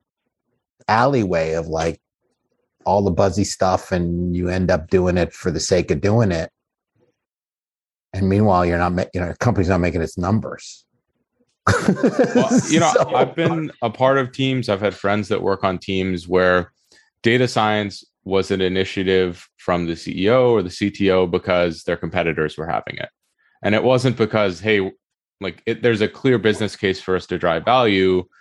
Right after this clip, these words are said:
Speaker 2: We're doing this because we think we need this in order to compete, and we don't know how to use it at all. We're just, you know, we're not even gonna trust it. We're just gonna have it to say we have it. And to me, that is such a colossal waste of money, one,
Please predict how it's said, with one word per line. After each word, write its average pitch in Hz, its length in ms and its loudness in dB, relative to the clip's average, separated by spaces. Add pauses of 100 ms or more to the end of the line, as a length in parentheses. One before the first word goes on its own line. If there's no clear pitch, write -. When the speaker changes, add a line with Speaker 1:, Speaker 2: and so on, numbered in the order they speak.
(160)
Speaker 2:
We're 113 160 2
doing 110 280 2
this 104 180 0
because 95 300 0
we 95 120 0
think 101 340 -4
we 101 140 0
need 90 260 -2
this 113 420 0 (460)
in 104 160 -2
order 92 300 2
to 85 80 -2
compete, 98 580 -2 (100)
and 98 120 0
we 95 100 2
don't 101 220 0
know 98 80 -4
how 98 80 0
to 95 80 2
use 87 320 -2
it 85 140 0
at 85 100 -2
all. 67 320 -4 (260)
We're 101 140 0
just, 95 240 -4 (440)
you 104 220 -2
know, 92 80 2
we're 101 120 2
not 117 160 4
even 110 140 0
gonna 104 180 0
trust - 340 -2
it. 90 200 0
We're 107 120 0
just 104 160 -6
gonna 98 160 0
have 101 280 0
it 90 200 -2
to 85 80 -18
say 87 160 -2
we 82 160 -4
have 80 240 0
it. 73 160 -4 (540)
And 107 220 0
to 127 100 2
me, 147 220 4
that 110 200 2
is - 320 -2 (240)
such 139 260 -2
a 90 140 -2 (400)
colossal 101 460 2
waste 98 220 -4
of 76 80 -14
money, 90 260 0
one, 78 500 -2